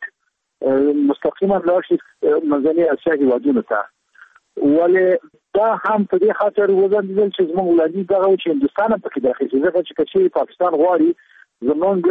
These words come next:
د قلمرو څخه، زموږ د جغرافیا څخه، اه، ګټه پورته کړي او لاړ شي، اه، تاجکستان ته او منځنۍ اسیا بازار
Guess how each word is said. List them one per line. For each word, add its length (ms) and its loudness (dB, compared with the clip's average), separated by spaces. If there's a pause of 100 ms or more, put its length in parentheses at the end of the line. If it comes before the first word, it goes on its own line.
(260)
د 340 2 (500)
قلمرو 500 0 (100)
څخه، 240 -2
زموږ 260 -2
د 160 0
جغرافیا 420 0
څخه، 400 -6 (680)
اه، 160 0
ګټه 720 -2
پورته 260 0
کړي 260 0
او 220 2
لاړ 160 2 (120)
شي، 220 4
اه، 480 -6
تاجکستان 640 -4
ته 160 -2
او 340 2
منځنۍ 440 0
اسیا 220 0
بازار 440 0